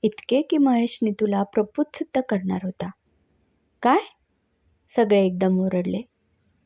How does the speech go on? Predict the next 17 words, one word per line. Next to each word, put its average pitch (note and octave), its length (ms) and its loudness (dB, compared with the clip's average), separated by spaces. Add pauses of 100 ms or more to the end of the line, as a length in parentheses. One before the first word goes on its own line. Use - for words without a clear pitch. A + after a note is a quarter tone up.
ज्याची G#3 600 2
राजला G3 440 0
कल्पना A#3 420 0
होतीच, A#3+ 520 -2 (360)
कारण C4 240 6
नीतू B3+ 300 4
तेव्हा C4+ 500 0
देशपांडे G#3 560 2
निवासात G3 580 0
राहायला G3 400 0
आली F#3 200 0
होती F#3 360 -6 (360)
आणि G3 220 2
त्या G3 100 2
दोघांनी G3 600 2 (160)
सगळ्यांसमोर A#3+ 840 2
फक्त C#4 340 -2